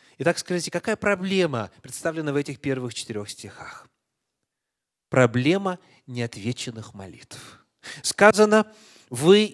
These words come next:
ищете меня, вы вопрошаете, задаете вопросы мне,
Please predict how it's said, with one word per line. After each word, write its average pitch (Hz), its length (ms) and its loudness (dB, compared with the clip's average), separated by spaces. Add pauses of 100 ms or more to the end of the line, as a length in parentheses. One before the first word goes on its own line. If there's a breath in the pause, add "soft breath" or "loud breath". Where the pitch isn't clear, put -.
(160)
ищете 254 760 2
меня, 254 280 2
вы 202 220 2
вопрошаете, 185 1300 2
задаете 185 600 2
вопросы 151 600 2
мне, 226 320 -2